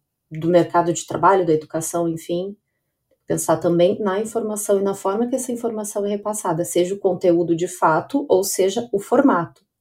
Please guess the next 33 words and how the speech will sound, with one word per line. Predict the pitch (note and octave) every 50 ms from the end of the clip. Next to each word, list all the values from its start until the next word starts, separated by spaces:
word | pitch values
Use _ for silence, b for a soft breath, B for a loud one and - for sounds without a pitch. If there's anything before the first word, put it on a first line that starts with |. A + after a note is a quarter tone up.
| _
Texto, | - G3+ G3+ G3 G3 - - F3
é | E3
áudio, | D#3 D#3+ F3+ G3+ G3+ F#3 E3+ - E3 D#3+
é | D#3
braille, | D3+ D#3 E3 E3+ F3+ F#3+ F3+ E3+ D#3+ D#3+ D3+ D3+
é, | D3+ D3 D3 D3 C#3+ C#3+ - _ _ _ _
enfim. | - D#3+ D#3 D#3 - - B2+ - - _ _ _ _ _ - _ _
Essa | - - -
discussão | - - - G#3 - - A3+ A3+
vai | A#3+ C#4+ D#4+
longe, | E4 D4+ B3 G3+ F3 D#3 D3+ D#3 D#3
né? | D#3 D3+ D#3 D#3+ D#3+
Se | - -
a |
gente | F#3 G3 F#3
falar | - - F#3 F#3+ F#3+
só | F#3+ - - -
de | - -
conteúdo, | - C4 B3 B3 B3+ C4+ A#3+ G#3+ G#3 G3+ A3
a |
gente | A#3 A3+ A#3 A#3 -
fica | - A#3 A3 G#3+
aqui | G#3+ - A#3 A#3
trinta | - G3+ G3+ G3+ A#3
e | A#3+
sete | A#3+ - B3+ A#3+ A#3 A#3 -
horas | - G#3+ G3+ G3 G3+ G3+ G3+ -
falando | - G3+ F#3+ F3+ F3 F#3
e | G3+
não | G#3+ A#3+ A#3+ A#3+
vai | G#3+ F3+ F3 F#3 G#3+
atingir | A3+ - C#4 C4 A#3+ A3+ C4+ C#4
tudo. | - - B3+ - F3 D3